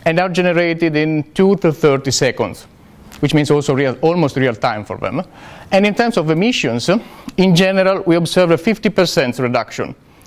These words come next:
even though we didn't explicitly model emissions in our domain model. And, uh, as a byproduct, basically, the knowledge representation has been significantly improved.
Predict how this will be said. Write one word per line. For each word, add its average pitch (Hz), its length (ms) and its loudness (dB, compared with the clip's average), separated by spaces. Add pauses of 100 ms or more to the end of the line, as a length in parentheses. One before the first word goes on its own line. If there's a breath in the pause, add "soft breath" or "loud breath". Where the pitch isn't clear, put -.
(280 loud breath)
even 175 240 0
though 160 420 -4 (220)
we 156 140 2
didn't 170 500 2
explicitly 143 720 -2 (380 loud breath)
model 147 480 2
emissions 135 640 0 (140)
in 135 120 0
our 123 220 2
domain 113 300 0
model. 107 280 -6 (560 loud breath)
And, 196 520 0
uh, 208 160 0 (280 loud breath)
as 151 140 0
a 151 40 0
byproduct, 165 840 -4
basically, 117 440 -2 (260 loud breath)
the 160 80 2
knowledge 185 320 -2
representation 151 720 0
has 143 80 -2
been 147 160 -2
significantly 143 580 -2
improved. 131 480 0